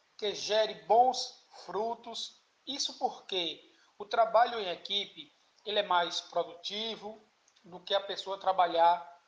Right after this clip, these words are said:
isolada, ou melhor, sozinha. Segundo ponto, combinar forças complementares, onde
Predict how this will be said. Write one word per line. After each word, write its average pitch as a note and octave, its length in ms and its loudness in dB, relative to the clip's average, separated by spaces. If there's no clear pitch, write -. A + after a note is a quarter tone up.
isolada, F#3 920 2
ou G#3+ 100 -2
melhor, F3+ 420 0
sozinha. D3+ 640 -2
Segundo A#3+ 460 -2
ponto, D#3 480 -6
combinar G#3 720 -4
forças G3+ 380 -2
complementares, F#3 1160 -8
onde G#3 600 -4